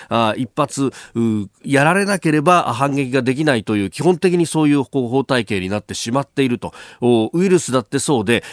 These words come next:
えー、事前にこれを、お、予防するということがなかなかできずに、誰か感染者が出たらその人を強制的に入院ということはできるんですが、予防的な立て付けがなかなか難しいというのが、戦後の、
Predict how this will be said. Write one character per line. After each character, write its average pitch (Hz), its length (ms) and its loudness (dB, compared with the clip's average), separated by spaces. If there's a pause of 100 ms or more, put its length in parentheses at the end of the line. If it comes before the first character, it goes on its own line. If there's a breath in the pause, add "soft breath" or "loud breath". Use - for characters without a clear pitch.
え 117 140 4
ー、 110 40 -2
事 131 240 0
前 202 100 4
に 196 380 2 (160 soft breath)
こ 151 140 2
れ 160 100 4
を、 156 240 2
お、 123 280 4
予 131 160 2
防 139 160 2
す 147 100 -2
る 135 100 -2
と 123 100 0
い - 20 2
う 107 40 0
こ 101 100 -6
と 117 100 0
が 104 120 0 (220 loud breath)
な 120 140 0
か 135 80 2
な 139 100 0
か 123 100 -2
で 127 140 0
き 131 60 -8
ず 120 100 -4
に、 110 200 -2
誰 202 260 0
か 175 280 -4 (220 loud breath)
感 233 340 -2
染 247 220 0
者 202 140 -2
が 170 100 0
出 190 120 0
た 202 100 0
ら 196 100 0
そ 185 140 -4
の 202 100 4
人 185 240 2
を 208 60 2
強 160 180 2
制 131 180 -2
的 127 180 -2
に 117 100 0
入 113 140 2
院 101 100 -2
と - 120 -20 (240 loud breath)
い 117 60 2
う 120 60 2
こ 123 120 -2
と 113 80 -2
は 101 80 0
で 95 100 -4
き 107 80 -8
る 104 80 -4
ん 92 40 -6
で 85 100 -10
す - 120 -12
が、 104 140 -2 (180 loud breath)
予 113 120 -2
防 127 160 -2
的 127 180 -2
な 123 60 2
立 110 160 -6
て 117 80 -2
付 - 200 -4
け - 20 0
が 98 140 -2 (180 loud breath)
な 120 100 -2
か 151 100 0
な 147 80 0
か 135 100 -4
難 131 120 -2 (180)
し 135 140 -2
い 107 60 -4
と 107 80 -4
い 101 60 0
う - 20 0
の 107 100 0
が、 135 200 2 (140 loud breath)
戦 156 480 2
後 160 140 4
の、 180 240 4